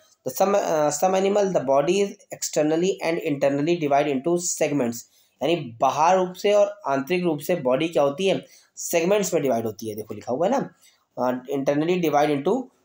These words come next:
segments which serial repetition of least some organ। For example, earthworm, आपको segment दिखाई देंगे। The body show in the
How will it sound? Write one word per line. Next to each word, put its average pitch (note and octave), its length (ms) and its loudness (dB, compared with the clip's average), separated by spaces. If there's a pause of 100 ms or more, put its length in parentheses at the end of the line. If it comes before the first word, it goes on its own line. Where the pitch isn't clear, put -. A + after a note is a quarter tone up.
(280)
segments E3+ 720 0
which F#3+ 300 -2
serial F#3+ 440 2 (960)
repetition D#3+ 580 0
of G3 100 2 (220)
least F3+ 320 -2 (720)
some F#3 220 4
organ। B2+ 220 0 (460)
For D3+ 180 2
example, D#3+ 400 2 (680)
earthworm, C#3+ 680 2
आपको A#2+ 180 -4
segment D#3 360 0
दिखाई C#3+ 220 -2
देंगे। A2 280 -6
The A2+ 120 -10
body F3 380 2
show G3+ 340 2
in G3+ 120 0
the F#3 100 0